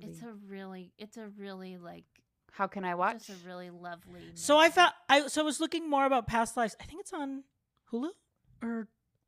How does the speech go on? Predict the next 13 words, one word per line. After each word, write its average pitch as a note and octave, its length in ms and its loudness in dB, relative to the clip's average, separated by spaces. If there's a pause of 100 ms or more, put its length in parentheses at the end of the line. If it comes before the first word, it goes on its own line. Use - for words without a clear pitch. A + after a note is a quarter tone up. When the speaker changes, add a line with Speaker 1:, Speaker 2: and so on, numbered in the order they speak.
(160)
Speaker 3:
it's - 60 -12
Speaker 1:
Great. - 120 -4
Speaker 3:
on F4 100 -6
a - 40 -10
streamer E3+ 340 -8
now. - 60 -10 (100)
Speaker 2:
No, G#3 120 -12 (360)
I A3 60 -16
don't C4+ 160 -18
think A3 200 -18
so. F3+ 140 -20 (800)
Speaker 3:
Um, F#3+ 480 8 (160)
the, G#3 540 6